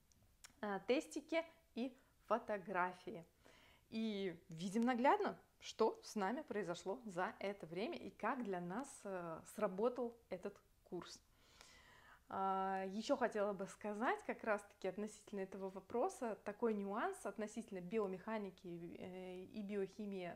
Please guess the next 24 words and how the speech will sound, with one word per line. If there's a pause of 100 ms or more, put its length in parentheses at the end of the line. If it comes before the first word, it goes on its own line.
(140)
работы
вообще
нашего
тела, (140)
то,
что, (920)
а, (600)
чаще
всего (240)
результат
раскрывается
ещё
неделю-две
после (320)
прохождения
самого
курса,
когда
вы,
а,
от
него
немножечко
отошли,